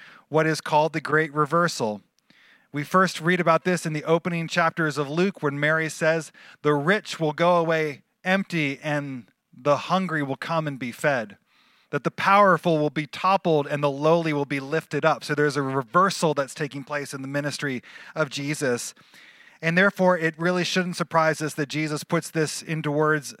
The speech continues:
immediately in his first sermon. I want to spend this morning talking about what does this mean that Jesus comes for the poor.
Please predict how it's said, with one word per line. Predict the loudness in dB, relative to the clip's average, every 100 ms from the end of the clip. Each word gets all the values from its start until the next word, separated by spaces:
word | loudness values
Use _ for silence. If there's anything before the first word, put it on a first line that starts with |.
| -10
immediately | -6 -2 -2 -2 -2 -4 -4
in |
his | -6 -8
first | -4 -2 -2 -6 -14 _ _ _ _
sermon. | -4 0 0 -2 -6 -10 _ _ -20 -20 -20 -6
I | -2
want | 0
to | 0
spend | -2 0 2 2 -2
this | -6 -6
morning | -2 0 0 -4 -12 _
talking | -4 0 0 -2 -2
about | 0 0 0
what | -2 0
does | 0 -4
this | -6 -6
mean | -6 -4
that | -4
Jesus | -4 -4 -4 -6
comes | -6 -4 -4 -4 -8
for | -10
the | -10
poor. | -10 -4 -4 -4 -8